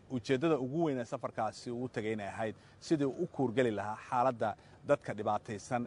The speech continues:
ee abaaruhu ay barakiciyeen iyo weliba colaadda ka taagan gobolkaasi oo qaar badan oo dadkii uu la kulmay xeryaha dadka soo barakacay, ee ra'iisul wasaaruhu uu kula kulmay duleedka magaalada Beledweyne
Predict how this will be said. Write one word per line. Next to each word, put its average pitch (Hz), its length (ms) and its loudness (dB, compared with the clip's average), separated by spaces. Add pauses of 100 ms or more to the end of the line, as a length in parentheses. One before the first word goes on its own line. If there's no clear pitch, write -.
ee 110 160 -2
abaaruhu 113 680 2
ay 104 140 -4
barakiciyeen 120 760 -2
iyo 180 200 8
weliba 175 240 8
colaadda 139 460 4
ka 151 140 -4
taagan 101 420 -6 (400)
gobolkaasi 123 680 2 (300)
oo 127 120 2
qaar 165 200 8
badan 151 240 4
oo 143 60 2
dadkii 127 340 0
uu 131 220 0
la 165 80 8
kulmay 139 460 0 (300)
xeryaha 147 300 2
dadka 139 200 -4
soo 143 200 4
barakacay, 117 640 0
ee 104 160 -8
ra'iisul 107 240 -8
wasaaruhu 123 340 4
uu 101 60 -4
kula 131 220 0
kulmay 107 280 -6
duleedka 123 360 0
magaalada 117 340 2
Beledweyne 101 420 -8